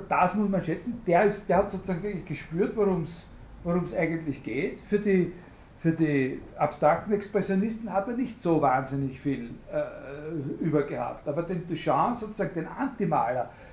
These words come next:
den hat er sozusagen als einen Maßstab gesehen. Und er sagt, also ich probier's, ob ich dann noch einmal, äh, drüber komme, obwohl das jetzt eigentlich nicht mehr geht.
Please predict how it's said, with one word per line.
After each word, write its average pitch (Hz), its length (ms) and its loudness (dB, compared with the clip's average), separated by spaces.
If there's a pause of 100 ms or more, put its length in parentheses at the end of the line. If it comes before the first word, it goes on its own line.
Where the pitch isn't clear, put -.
(120)
den 202 240 2
hat 196 180 4
er 233 80 0
sozusagen 220 600 2 (800)
als 170 160 2
einen 214 240 2
Maßstab 185 680 4
gesehen. 127 500 -2 (240)
Und 165 80 -4
er 151 60 -2
sagt, 170 240 -4
also 190 180 4
ich 220 140 2
probier's, 202 360 4
ob 214 80 -2
ich 196 120 -2
dann 175 160 4
noch 180 140 0
einmal, 190 400 6 (440)
äh, 180 320 8 (760)
drüber 175 280 8
komme, - 220 2
obwohl 190 400 8
das 254 180 6
jetzt - 200 2
eigentlich 175 540 4
nicht 202 360 4
mehr - 160 8
geht. 123 480 2